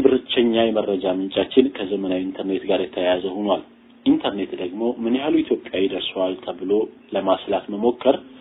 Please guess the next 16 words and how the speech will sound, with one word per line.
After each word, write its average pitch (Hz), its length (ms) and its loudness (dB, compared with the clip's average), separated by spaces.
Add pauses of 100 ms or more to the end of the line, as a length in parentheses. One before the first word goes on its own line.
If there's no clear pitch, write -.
(300)
ከትልቅ 107 440 0
ባህር 107 260 0
ውስጥ - 180 -4
ያለችን 107 460 -4
አንዲት 147 300 -2
ትንሽ 107 280 -4
አሳ 92 260 0
ይዞ 98 200 0 (160)
የባህሩን 117 520 4 (340)
ስንት 95 340 0
ስንተኛ 104 560 0
ትሆናለች 104 560 -2
ብሎ 147 160 8
እንደ 175 160 8
መፈላሰፍ 95 560 0
ይቆጠራል። 80 560 -8